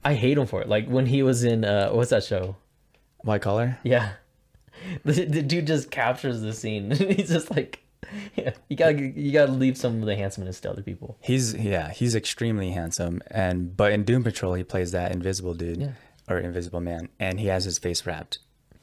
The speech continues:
Speaker 2: So
Speaker 1: Good work.
Speaker 2: yeah.
Speaker 1: Yeah.
Speaker 2: Now he doesn't, like, he can actually flex his acting chops without his look.
Speaker 1: Yeah. Now everyone's so focused on the look, yeah.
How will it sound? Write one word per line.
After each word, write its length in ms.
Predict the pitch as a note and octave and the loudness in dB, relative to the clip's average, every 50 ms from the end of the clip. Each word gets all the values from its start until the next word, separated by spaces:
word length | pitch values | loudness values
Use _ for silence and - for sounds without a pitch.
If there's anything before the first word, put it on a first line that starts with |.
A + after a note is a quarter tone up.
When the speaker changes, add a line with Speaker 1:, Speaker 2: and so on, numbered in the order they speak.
| _ _ _ _ _ _ _ | _ _ _ _ _ _ _
Speaker 2:
So 400 | - - - F2+ F2+ F2+ F2 F2+ A2 - _ _ _ _ _ _ _ _ _ _ _ _ - A#2 G#2 | -8 -2 0 0 2 0 0 -4 -6 -12 _ _ _ _ _ _ _ _ _ _ _ _ -14 -10 -4
Speaker 1:
Good 120 | - G#2+ G#2+ | -2 -2 0
work. 360 | A#2+ D3+ D#3+ C#3+ - - - _ _ _ - | 0 -2 -4 -6 -8 -12 -20 _ _ _ -8
Speaker 2:
yeah. 240 | - G#2 A#2 C3 A#2+ - _ _ _ - - | -4 -2 -2 -2 -4 -6 _ _ _ -12 -10
Speaker 1:
Yeah. 200 | A#2 C#3+ C#3+ C3+ - _ - | -8 -8 -8 -10 -12 _ -4
Speaker 2:
Now 180 | - A2 A2+ A#2 | 0 2 4 4
he 140 | C3+ C#3 A#2+ | 4 4 4
doesn't, 480 | C3 B2 A#2+ B2+ B2 A#2+ A2+ - - | 4 2 2 2 0 0 -2 -4 -4
like, 160 | A2 G#2 F#2 | -4 -2 -2
he 100 | - A2 | -2 -2
can 80 | A2 A2 | -2 0
actually 280 | G#2 G#2 G2+ - G#2 G2 | 0 -2 -2 -2 -4 -4
flex 320 | - - G#2+ F#2+ F#2 - | -4 -2 -2 -2 -2 -4
his 120 | F#2 F2+ F#2 | -6 -6 -4
acting 300 | F2+ F2 F2 - E2+ E2+ | -4 -6 -6 -6 -8 -6
chops 240 | F2 E2+ F2 E2+ F2+ | -6 -6 -6 -6 -6
without 460 | F2+ E2+ F2+ F2+ F2 E2+ F2 - - _ _ _ _ _ _ _ _ _ _ _ _ _ _ _ _ _ _ _ - - | -6 -6 -4 -6 -6 -6 -8 -8 -10 _ _ _ _ _ _ _ _ _ _ _ _ _ _ _ _ _ _ _ -8 -6
his 160 | A#2 F2 F2 | -4 -4 -2
look. 420 | F2+ F2 E2+ - _ - - - - | -4 -4 -4 -6 _ -16 -20 -14 -10
Speaker 1:
Yeah. 200 | - G#2 - - A2 - _ _ _ - - | -8 -8 -8 -8 -12 -18 _ _ _ -18 -12
Now 120 | - A2+ | -10 -8
everyone's 340 | - A2 G#2+ G2+ G2+ F#2+ - | -6 -4 -4 -4 -4 -4 -2
so 120 | - G2 | -4 -4
focused 360 | G2 - F#2+ F#2+ - A2 - G2 | -4 -4 -4 -6 -6 -8 -10 -10
on 80 | F#2+ | -10
the 60 | F#2+ | -10
look, 220 | F#2+ F#2+ F#2+ G2 - | -8 -10 -10 -10 -12
yeah. 160 | - - G2 | -14 -16 -16